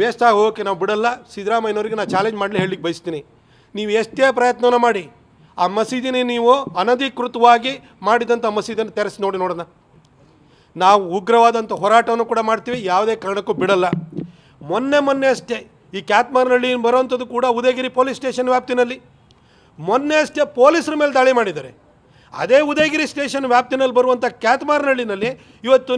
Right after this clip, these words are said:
ನೀವು ಅನಧಿಕೃತ ಮಸೀದಿಯನ್ನು ಮತ್ತೆ ಓಪನ್ ಮಾಡಲಿಕ್ಕೆ ಹೊರಟಿದ್ದೀರಿ ಅಂತ ಹೇಳಿದರೆ ನಿಮ್ಮ ಉದ್ದೇಶ ಏನು ಸರ್? ನಿಮಗೆ ಏನು ಸಾವಿರ ಓಟ್ ಬಿಟ್ಟರೆ ಯಾರ್ದು ಬೇಡವಾ? ಅವ್ರ ಓಟಲ್ಲಿ ಅಷ್ಟೇ ಗೆದ್ದಿರೋವಂಥದ್ದು. ನಾನು ಸಿದ್ದರಾಮಯ್ಯನವ್ರಿಗೆ ಸ್ಪಷ್ಟವಾಗಿ ಹೇಳಲಿಕ್ಕೆ ಬಯಸ್ತೀನಿ,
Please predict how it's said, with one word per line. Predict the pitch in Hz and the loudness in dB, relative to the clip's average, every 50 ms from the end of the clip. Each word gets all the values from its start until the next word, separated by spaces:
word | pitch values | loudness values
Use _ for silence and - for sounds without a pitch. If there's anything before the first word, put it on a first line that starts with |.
| 247 | -2
ನೀವು | 240 226 226 277 285 269 - - _ _ _ - 160 | -4 -2 -2 -2 -2 -2 -4 -12 _ _ _ -4 -2
ಅನಧಿಕೃತ | 208 262 294 311 320 254 - 285 254 233 262 247 | 0 0 0 -2 -4 -6 -6 -8 -4 -2 0 0
ಮಸೀದಿಯನ್ನು | 247 226 - 247 240 220 226 220 220 240 247 226 | 0 -2 -2 -6 -6 -4 -4 -2 -2 -2 0 2
ಮತ್ತೆ | 247 262 - 302 277 277 | 0 2 2 4 4 4
ಓಪನ್ | 277 285 277 262 262 | 4 2 0 0 0
ಮಾಡಲಿಕ್ಕೆ | 254 254 254 247 262 220 190 | -2 -2 -2 -4 -4 -2 -2
ಹೊರಟಿದ್ದೀರಿ | 220 233 - 240 226 220 220 214 208 | -2 -2 -2 -4 -6 -4 -4 -4 -4
ಅಂತ | 208 208 208 214 208 | -4 -6 -4 -2 -2
ಹೇಳಿದರೆ | 208 202 170 160 175 180 | -2 -2 -4 -6 -6 -6
ನಿಮ್ಮ | 208 226 226 233 | -6 -8 -8 -6
ಉದ್ದೇಶ | 214 285 302 247 247 254 233 | -4 -4 -4 -4 -4 -4 -4
ಏನು | 226 202 160 | -4 -4 -6
ಸರ್? | 156 - - - _ _ _ _ _ _ _ _ _ _ _ _ _ _ _ - | -8 -12 -14 -18 _ _ _ _ _ _ _ _ _ _ _ _ _ _ _ -8
ನಿಮಗೆ | 233 254 277 233 254 311 | -6 -6 -4 -4 -4 -4
ಏನು | 285 - 233 | -2 0 0
ಸಾವಿರ | 233 277 285 277 277 | 2 2 2 2 0
ಓಟ್ | 269 254 240 | 0 0 -4
ಬಿಟ್ಟರೆ | 247 - 233 208 202 | -6 -4 -2 0 2
ಯಾರ್ದು | 233 294 285 262 220 196 | 2 2 2 -2 -2 -2
ಬೇಡವಾ? | 254 262 233 180 147 - 123 _ _ _ _ _ _ _ _ _ _ _ _ _ _ - 165 | 0 0 0 -2 -4 -8 -12 _ _ _ _ _ _ _ _ _ _ _ _ _ _ 0 2
ಅವ್ರ | 233 294 294 | 2 4 4
ಓಟಲ್ಲಿ | 302 294 294 269 262 226 | 4 4 4 2 0 0
ಅಷ್ಟೇ | - 285 254 208 | -2 -4 -6 -6
ಗೆದ್ದಿರೋವಂಥದ್ದು. | 220 214 247 240 240 220 202 - 175 147 135 127 117 - _ - - _ _ _ _ - - _ _ _ _ _ _ _ _ _ _ _ 147 | -6 -4 -2 -2 -2 -2 -4 -6 -10 -12 -12 -16 -18 -20 _ -20 -20 _ _ _ _ -20 -20 _ _ _ _ _ _ _ _ _ _ _ -12
ನಾನು | 143 165 160 | -10 -10 -8
ಸಿದ್ದರಾಮಯ್ಯನವ್ರಿಗೆ | 180 202 214 247 254 254 247 247 247 247 233 - | -6 0 2 2 4 4 2 2 2 0 -2 -2
ಸ್ಪಷ್ಟವಾಗಿ | - 233 190 - 254 254 254 233 | -4 -6 -2 2 4 4 4 4
ಹೇಳಲಿಕ್ಕೆ | 240 240 233 214 196 220 | 2 0 -2 -2 -2 -4
ಬಯಸ್ತೀನಿ, | 202 - - 220 202 185 | -4 -4 -6 -8 -10 -10